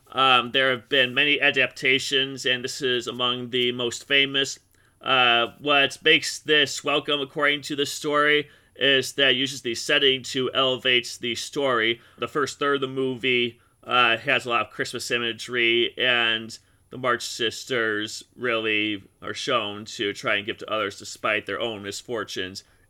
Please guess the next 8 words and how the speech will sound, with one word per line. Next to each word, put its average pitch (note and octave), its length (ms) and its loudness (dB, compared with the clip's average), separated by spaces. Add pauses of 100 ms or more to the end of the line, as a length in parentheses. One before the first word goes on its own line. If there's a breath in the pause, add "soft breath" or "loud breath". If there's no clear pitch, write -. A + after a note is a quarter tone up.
And A#2+ 200 -2
the G#2+ 60 -8
number C#3+ 300 -2
one D3 300 0
movie D3 420 0
on C#3+ 280 2
this C#3 320 -2
list, F3 380 2